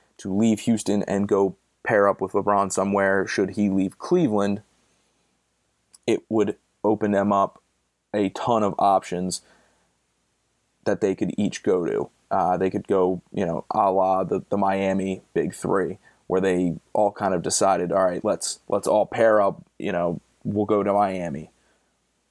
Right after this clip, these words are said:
So that, that'll be something, that, that'll probably be one of the more subtle sub-, subplots of the twenty seventeen, twenty eighteen season. That'll kind of, as we go on, we'll see how that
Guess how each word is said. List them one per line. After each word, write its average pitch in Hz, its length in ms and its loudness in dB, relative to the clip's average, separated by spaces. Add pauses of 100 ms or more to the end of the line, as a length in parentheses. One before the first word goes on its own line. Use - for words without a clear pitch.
(240)
So 90 480 0
that, 139 260 2
that'll 151 220 6
be 123 120 2
something, 104 480 0
that, 117 180 2
that'll 123 180 4
probably 104 340 2
be - 20 0
one 107 160 0
of 104 60 2
the 107 60 -2
more 101 240 0 (1700)
subtle 113 640 2
sub-, 104 400 -2
subplots - 760 -2 (880)
of 107 220 2
the 85 360 -2
twenty 95 580 -2
seventeen, 95 500 -2
twenty 98 340 -2
eighteen 90 300 -4
season. 95 380 0
That'll 98 200 0
kind 95 220 -4
of, 92 180 -4 (120)
as 104 160 -2
we 101 100 0
go 95 280 0
on, 95 200 -2
we'll 95 120 -2
see 92 240 0
how 92 160 0
that 90 300 -2